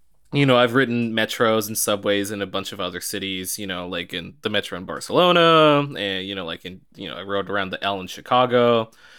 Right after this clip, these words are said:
Speaker 2: And I've seen how, like, cities that are, are more reliant on those systems are
Speaker 1: Mm-hmm.
Speaker 2: built, and, like, how apparent they are in their communities and how connected they are. And I, I think that's something that's still to be desired and longed for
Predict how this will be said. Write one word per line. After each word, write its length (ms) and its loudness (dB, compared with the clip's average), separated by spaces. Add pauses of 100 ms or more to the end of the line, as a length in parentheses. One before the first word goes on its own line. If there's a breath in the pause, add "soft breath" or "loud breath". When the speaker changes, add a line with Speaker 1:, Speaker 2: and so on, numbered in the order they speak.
(340 loud breath)
Speaker 2:
And 640 2
I've 160 0
seen 540 4
how, 220 2
like, 180 0
cities 360 0
that 100 4
are, 200 -2
are 120 -2
more 260 -2
reliant 480 0
on 120 -4
those 200 0
systems 540 -4
are 140 -8
Speaker 1:
Mm-hmm. 140 -6
Speaker 2:
built, 400 -6 (240)
and, 500 -4
like, 160 -8
how 360 2
apparent 640 -6
they 100 -2
are 240 2
in 60 -2
their 100 -4
communities 640 -8
and 80 -14
how 160 -4
connected 420 -14
they 160 0
are. 320 4
And 400 -6 (180)
I, 220 4
I 60 2
think 180 -2
that's 160 0
something 320 -2
that's 160 -2
still 240 2
to 160 -8
be 220 -6
desired 600 0
and 160 -10
longed 300 -6
for 400 -6